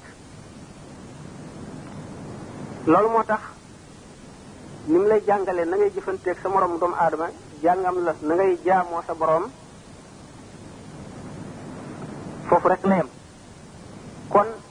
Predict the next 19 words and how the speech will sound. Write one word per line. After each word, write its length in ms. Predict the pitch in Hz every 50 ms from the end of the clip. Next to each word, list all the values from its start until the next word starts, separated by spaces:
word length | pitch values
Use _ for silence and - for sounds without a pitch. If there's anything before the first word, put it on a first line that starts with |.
| - - - - - - - - - -
du 100 | 330 349
li 80 | 381
nga 120 | - 208 202
xam 160 | - 196 175 175
ne 100 | 180 185
mooy 420 | 190 196 185 190 190 185 185 180 180 175 - -
amee 200 | 185 185 185 180
muccub 360 | 175 185 190 - - 185 165 151 156
jaam 180 | 180 170 170 160
bi 80 | - 165 -
dëgg-dëgg, 500 | 370 - - - - - 208 - - 151
ndax 160 | - 156 -
nit 180 | 165 185 - -
ki 60 | -
mën 160 | 165 175 180
nay 140 | 180 180 175 -
julli, 280 | - 190 185 190 196 208 214 - - - - - - - -
di 100 | - 156
woor, 400 | 160 165 170 180 185 185 185 196